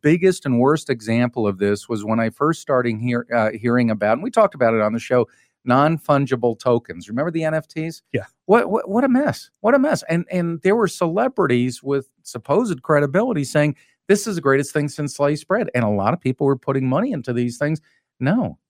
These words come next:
Speaker 1: no, didn't, didn't exactly work out in pretty much every case.
Speaker 2: Yeah, not, not that they were ever worth anything, but they're worth a lot less now than they were when people bought these things.
Speaker 1: Yeah,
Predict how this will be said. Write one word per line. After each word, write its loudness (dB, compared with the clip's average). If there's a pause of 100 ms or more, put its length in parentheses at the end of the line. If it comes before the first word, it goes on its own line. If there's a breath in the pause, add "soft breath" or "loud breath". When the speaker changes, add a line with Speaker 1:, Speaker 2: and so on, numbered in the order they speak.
(140)
Speaker 1:
no, 0
didn't, -2
didn't 0
exactly 0
work 2
out 2
in -2
pretty -2
much -2
every 2
case. -2
Speaker 2:
Yeah, 0
not, 2
not 4
that -2
they 2
were 4
ever 4
worth 2
anything, 2
but -4
they're -2
worth 2
a 2
lot -2
less -2
now -2
than -4
they -4
were -2
when -2
people 0
bought -2
these -2
things. -2
Speaker 1:
Yeah, -8